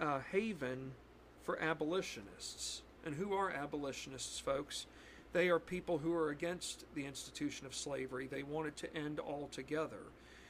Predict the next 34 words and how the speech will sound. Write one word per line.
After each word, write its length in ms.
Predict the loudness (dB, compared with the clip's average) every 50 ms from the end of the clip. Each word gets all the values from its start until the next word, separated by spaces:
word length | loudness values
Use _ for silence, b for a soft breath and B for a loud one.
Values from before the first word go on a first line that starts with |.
| B B B B B
So 440 | 0 6 8 10 10 10 8 6 2 0
many 320 | 0 2 2 2 2 2 0
in 120 | 0 0
the 60 | -2
South 420 | -4 0 2 4 4 6 4 4 2
feared 560 | 0 -4 -2 0 2 4 6 6 6 6 6
that 200 | 4 4 4 4
if 200 | 2 0 0 0
the 80 | -4 -6
capital 580 | -2 2 2 2 4 4 4 6 6 6 6 4
remained 440 | 2 0 0 0 0 0 2 2
up 120 | 2 2 0 2 6
north, 440 | 8 10 10 10 10 8 8 4 2
like 220 | 2 2 2 0
in 80 | -4 -2
Philadelphia 840 | 2 4 6 6 6 4 2 2 2 0 0 0 0 2 2 2 0 2 2
or 160 | 2 2 2
in 160 | 0 0 -2
New 60 | -2
York 360 | 0 0 0 0 0 -2 -2 -2
City, 440 | 2 4 6 6 6 4 2 0 -2 -8 B B B B B B B B B B B B B
that, 320 | 4 4 6 6 4 2 0 -6 -12 -20 -20 -20 -18 -18 -18 -20 -20 -20 -20 -20 -20 -20 -20 -20 -20 -20 -20 -20 -20 -20 -20 -20 -20 -20 -20 -20 -20 B B B B B B -2 0
that 220 | 0 0 0 2
the, 200 | 2 2 4 4
uh, 140 | 4 2 2 0 -4 -4
interests 580 | -4 -4 -2 -2 -2 -2 -2 -2 -2 -2 0 0
of 100 | 0 0
the 80 | 2 0
Southerners 680 | 2 4 4 4 4 2 0 -2 -2 -4 -4 -4 -4 -4
would 120 | -4 -2
be 160 | -2 -2 -2
ignored, 600 | -2 -4 -2 0 2 2 4 4 4 2 2 0 -4 -6
and 220 | -8 -8 -6 -6 -4
that 260 | -4 -2 -4 -4